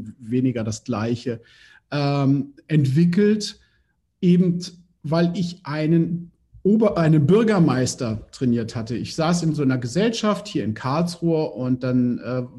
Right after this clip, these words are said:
die Freundin des damaligen ersten Oberbürgermeisters, also für Kult-, Kulturdezernent, ähm, die sagte zu mir, „Du, probier doch mal der Wolfram, der ist da so,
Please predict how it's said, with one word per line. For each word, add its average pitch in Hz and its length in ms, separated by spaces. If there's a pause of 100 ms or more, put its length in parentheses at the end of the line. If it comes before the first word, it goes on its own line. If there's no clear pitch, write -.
(140)
die 135 80
Freundin 156 600
des 135 180
damaligen 127 600
ersten 160 440
Oberbürgermeisters, 151 1080
also 131 180
für 127 200
Kult-, - 360
Kulturdezernent, 160 1200 (720)
ähm, 151 220
die 151 80
sagte 165 340
zu 175 140
mir, 156 180
„Du, 175 400
probier 151 300
doch 175 180
mal 156 140
der 139 220
Wolfram, 147 600
der 139 160
ist - 220
da 143 100
so, 135 360